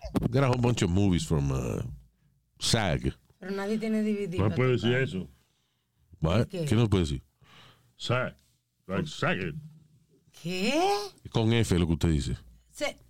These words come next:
Speaker 3: Oh, ya, ¿verdad?
Speaker 2: Pero Dios santo,
Speaker 1: sag.
Speaker 2: pero Dios mío.
Speaker 1: sag significa Screen Actors Guild, que es la unión donde, por ejemplo, yo hago, sometimes I do, uh, voiceovers para televisión y ese tipo de cosas,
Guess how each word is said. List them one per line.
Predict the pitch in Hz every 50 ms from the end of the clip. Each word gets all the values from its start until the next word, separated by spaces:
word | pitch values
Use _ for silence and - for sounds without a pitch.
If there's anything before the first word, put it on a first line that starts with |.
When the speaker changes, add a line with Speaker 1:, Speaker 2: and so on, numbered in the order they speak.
| _ _
Speaker 3:
Oh, | - 139 175 185 151 131
ya, | 101 127 127 110
¿verdad? | 101 101 104 101 90 87
Speaker 2:
Pero | - 240 - - 220 220 208
Dios | 196 208 208 202 190
santo, | - - - - - 208 202 -
Speaker 1:
sag. | - 185 170 175 165 143 120 113 -
Speaker 2:
pero | - 214 196 196
Dios | 196 190 190 - 190 190 185 175 - -
mío. | 202 202 190 180
Speaker 1:
sag | - - - 120 123 123 123 127 123 123 - 110
significa | - - 113 113 110 101 107 113 104 - 98
Screen | - - - - 120 120 120 120
Actors | 120 120 104 - 110 107 101 87 80
Guild, | 82 85 92 95 87 80 69 62 60 - 98 - - _ - - - 202 175 - - - - - - - -
que | - - 196
es | 190
la | 196 214 107
unión | 107 110 113 110 110 107 104 107 113
donde, | 104 104 98 92 87 87 82 76
por | - 95 90
ejemplo, | 87 98 92 90 110
yo | 107 101 110
hago, | 113 120 127 131 123
sometimes | 110 - 120 107 98 - 117 117 113 -
I | 117 107
do, | 98 98 107
uh, | 104 101 98 92 90 85 80 71 64 62 64 - - - - _ _ _ _ - - - - _ _ - _ _ _ _ _ _ _ _ _ _ _ _ _ _ -
voiceovers | - 78 85 98 101 92 - 104 107 113 110 104
para | - 107 98
televisión | - 90 85 80 73 73 76 92 98 101 101 95
y | 87
ese | 82 90
tipo | 80 87 104 92 131 131
de | 135
cosas, | 123 92 95 98 110 117